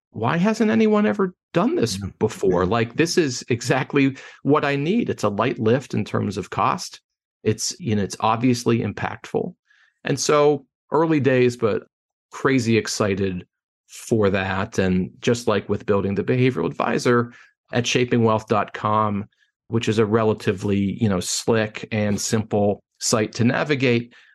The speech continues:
Speaker 1: all of this is there in, I think, very clear detail.
Speaker 2: Mm. I love to ask my guests, what's your number one goal for the next twelve months?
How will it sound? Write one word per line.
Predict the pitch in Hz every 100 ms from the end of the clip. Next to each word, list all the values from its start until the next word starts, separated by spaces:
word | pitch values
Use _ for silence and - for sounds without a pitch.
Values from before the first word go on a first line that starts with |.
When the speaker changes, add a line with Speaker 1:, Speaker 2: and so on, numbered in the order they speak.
| _
Speaker 1:
all | - 117
of | 110
this | 98 104 -
is | 92 95
there | 101 98 92
in, | 92 -
I | 98
think, | 113 95
very | 92 90 90
clear | - 92
detail. | 92 82 - - - _ _ _ -
Speaker 2:
Mm. | 117 95 - - _ - - - _ _
I | 104
love | 104 117
to | 95 104
ask | 104 101 -
my | 87 85
guests, | 78 104 - -
what's | 92 -
your | 92
number | 90 98 95
one | 90 87
goal | 78 85 113 80
for | -
the | 85
next | 85 95 98 -
twelve | - 101 104 87
months? | 80 101 - - - -